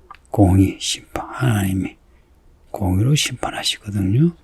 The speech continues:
그 공의로 심판한다. 뭐, 법으로 심판한다 하지 않고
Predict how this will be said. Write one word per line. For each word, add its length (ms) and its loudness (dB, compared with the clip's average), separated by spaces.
그 100 2
공의로 420 6
심판한다. 840 -2
뭐, 260 -10
법으로 380 6
심판한다 640 0
하지 180 -8
않고 320 -14